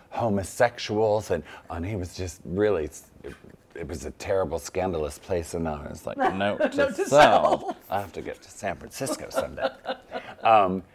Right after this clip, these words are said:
Speaker 1: so that was the San Francisco I hoped to encounter, but
Speaker 2: Right.
Speaker 1: I moved here in nineteen,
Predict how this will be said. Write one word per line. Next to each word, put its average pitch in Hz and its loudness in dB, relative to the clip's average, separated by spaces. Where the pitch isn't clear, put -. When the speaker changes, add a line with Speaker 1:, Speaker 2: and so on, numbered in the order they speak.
Speaker 1:
so 131 6
that 143 10
was 110 0
the 85 -2
San 90 -6
Francisco 82 -6
I 92 0
hoped - -10
to 90 -8
encounter, 76 -12
but 85 -4
Speaker 2:
Right. 85 0
Speaker 1:
I - -2
moved 85 -6
here 87 -10
in 80 -6
nineteen, 80 -10